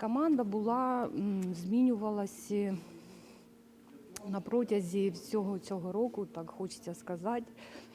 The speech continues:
м, навіть, м, до сльоз. Д-, до кожного,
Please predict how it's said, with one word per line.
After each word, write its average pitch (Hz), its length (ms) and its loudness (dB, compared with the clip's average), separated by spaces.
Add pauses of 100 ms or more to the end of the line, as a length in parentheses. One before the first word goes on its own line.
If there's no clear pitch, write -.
(300)
м, 180 120 -4 (200)
навіть, 190 680 -4
м, 202 100 4 (520)
до 285 160 6
сльоз. 196 540 2 (220)
Д-, 185 460 -6
до 202 140 2
кожного, 226 920 2